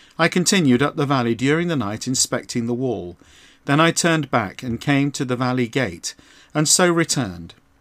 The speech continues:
The officials did not know where I had gone or what I had been doing, for up to this point I had not told any of the Jews, or the priests, or the nobles,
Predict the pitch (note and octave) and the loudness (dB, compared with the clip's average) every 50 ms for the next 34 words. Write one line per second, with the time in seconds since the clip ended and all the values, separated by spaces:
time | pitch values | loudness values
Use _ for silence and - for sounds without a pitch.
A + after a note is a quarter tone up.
0 | _ _ - - - - _ _ _ - C#3+ C#3+ C#3+ - - G#3+ G#3 - - - | _ _ -20 -20 -20 -20 _ _ _ 2 4 4 4 4 4 2 2 2 0 -2
1 | G2 G2 A#2 A#2+ - - - D3+ E3 D#3+ D#3+ E3 D#3+ D#3+ - - C#3+ D#3 D3+ A#2+ | -2 -2 -2 -4 -2 0 2 2 2 2 0 0 0 0 -2 -2 -2 0 0 0
2 | G#2+ A2+ A#2+ B2 B2 C3 C3 C3 C3+ C3 A#2 A2 B2 C3+ B2+ C3+ D3 C#3 A#2+ A2 | 0 0 0 0 0 0 0 0 -2 -4 -4 -2 -2 0 0 0 0 0 -2 -2
3 | A2 C3 C#3+ C#3 - D3 B2+ A#2+ A#2+ B2+ A#2 - - B2+ A#2+ A#2+ A2+ D3 C#3+ A2+ | 0 -2 -2 -2 -2 -2 -2 -2 -2 -4 -6 -4 -2 -2 -2 0 2 0 0 0
4 | F2 E2+ F#2 F#2+ - _ _ - - - - - - _ - E3 D#3+ - F3+ F#3 | -2 -6 -12 -16 -18 _ _ -20 -20 -20 -20 -20 -20 _ -2 -2 2 2 2 2
5 | F#3+ - A#3 A#3+ G#3+ - - - - C3 G2 G2 G2 - B2 A#2+ B2+ C3+ B2 - | 2 0 -2 0 2 2 0 0 -2 -2 -2 -2 -4 -4 -4 -2 -2 -2 -2 0
6 | C3+ C#3+ D3 - - - D3 D3 C#3 D#3 - - D3+ D#3+ E3+ F#3 G3 F#3+ F#3 F#3 | 0 0 0 -2 -2 0 0 0 0 -2 -4 -2 0 0 0 0 0 0 -2 -4
7 | - F3+ D3+ - B2+ G#2 F#2+ F2+ F#2 F#2+ G2 - - - - - - _ _ - | -4 -8 -6 -6 -6 -6 -6 -6 -8 -8 -8 -8 -8 -10 -14 -20 -20 _ _ 2
8 | B2 C#3+ E3+ F3 F3+ - - B2+ F#2 F2 - - - - - - - C#3 D3 E3 | 4 4 4 4 2 -2 -4 -4 -4 -4 -4 -4 -4 -4 -4 0 2 4 4 4
9 | F3 F#3 F3+ F3 C#3 G#2 G2 G2 G2 G2 G2+ G2+ - | 4 2 0 -2 -2 -2 -4 -6 -8 -8 -8 -8 -6